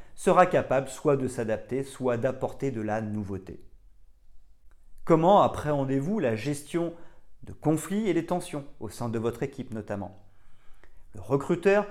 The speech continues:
doit être capable de savoir comment vous gérez les conflits et à quel point vous êtes en mesure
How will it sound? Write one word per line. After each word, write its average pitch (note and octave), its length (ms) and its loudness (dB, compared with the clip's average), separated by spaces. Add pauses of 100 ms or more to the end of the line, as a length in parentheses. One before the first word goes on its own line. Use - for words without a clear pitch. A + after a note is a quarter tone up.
(220)
doit C#3+ 140 0
être G#3+ 240 2
capable D#3+ 460 0 (260)
de C3+ 80 0
savoir C#3 420 2
comment D3+ 260 2
vous A#2+ 140 -4
gérez C#3 340 0
les A#2+ 140 0
conflits C3+ 480 -4
et B2+ 100 0
à A#2 60 2
quel A#2+ 300 -2
point E3 220 0
vous B2 260 -2
êtes C#3 160 -2
en G2+ 80 -6
mesure C#3 640 0